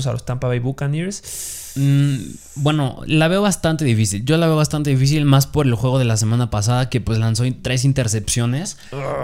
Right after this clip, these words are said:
Speaker 2: Algo que se vio bastante interesante ver dentro de sus estadísticas es que lanzó el balón cincuenta y un veces. O sea, le están confiando mucho el balón a Mac Jones. Y algo que me gusta también es que Mac Jones tiene el porcentaje más bajo de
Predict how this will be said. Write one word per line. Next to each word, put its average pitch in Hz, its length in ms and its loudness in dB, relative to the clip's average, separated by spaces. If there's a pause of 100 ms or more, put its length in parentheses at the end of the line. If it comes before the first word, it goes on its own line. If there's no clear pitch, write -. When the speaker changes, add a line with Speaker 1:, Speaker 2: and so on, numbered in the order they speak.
(140)
Speaker 2:
Algo 185 300 2
que 123 640 2
se 123 160 2
vio 139 240 2
bastante 147 480 0
interesante 127 500 0
ver 131 240 2
dentro 127 240 2
de 110 40 2
sus 110 180 0
estadísticas 117 720 -2
es - 160 -6
que 160 100 -2
lanzó 139 300 2
el 143 40 2
balón 139 260 2
cincuenta 139 500 -2
y 110 60 -2
un 120 120 0
veces. - 420 -8 (400)
O 113 80 -6
sea, 127 100 -2
le 123 80 2
están 139 240 2
confiando 147 380 2
mucho 139 220 6
el 123 40 2
balón 120 220 2
a 123 60 4
Mac 127 200 2
Jones. 139 400 4
Y 147 320 4
algo 156 300 0
que 151 100 0
me 123 160 4
gusta 143 380 0
también 123 400 -2
es 151 100 -8
que 180 100 -4
Mac 160 220 -2
Jones 139 380 2 (640)
tiene 196 560 0
el 143 160 2
porcentaje 156 480 2
más 185 240 4
bajo 151 540 0
de 131 320 0